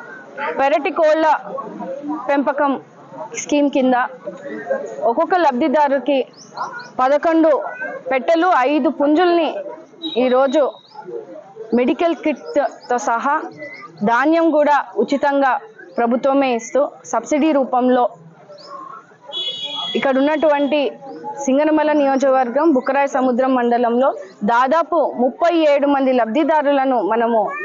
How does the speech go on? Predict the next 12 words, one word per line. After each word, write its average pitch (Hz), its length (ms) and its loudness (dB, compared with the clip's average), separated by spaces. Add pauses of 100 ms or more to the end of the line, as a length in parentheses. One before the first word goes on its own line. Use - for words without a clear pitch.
(240)
ఎంపిక 247 380 0
చేసుకోవడము, 233 600 0 (380)
ఈరోజు 269 380 4
ఆ 269 160 4
కార్యక్రమానికి 254 960 0
శ్రీకారం 262 580 0
చుట్టడం 233 320 0
జరిగింది. 208 500 0 (1300)
కూటమి 370 340 2
ప్రభుత్వం 311 540 0
ఏర్పడిన 277 420 0
తర్వాత 233 520 0